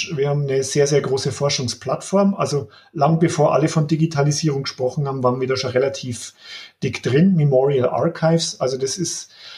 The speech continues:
die Vernetzung von historischen Quellen mit vielen Einrichtungen auf der ganzen Welt.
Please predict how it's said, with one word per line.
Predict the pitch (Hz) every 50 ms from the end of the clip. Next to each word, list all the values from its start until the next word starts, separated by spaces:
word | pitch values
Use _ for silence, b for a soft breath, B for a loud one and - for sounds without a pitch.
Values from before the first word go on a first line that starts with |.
| B B B B _
die | - 165
Vernetzung | - 156 139 131 135 165 165 - - 175 170 160
von | - - 151 151
historischen | 151 147 - 160 143 147 147 - 151
Quellen | 120 - - 120 123 135 147 165 185 190
mit | 151 135 -
vielen | - - - 160 165
Einrichtungen | 180 151 135 131 143 151 147 - 147 135 131 127
auf | 123
der | - 147 -
ganzen | 123 117 120 - - 123 110
Welt. | 104 101 - - -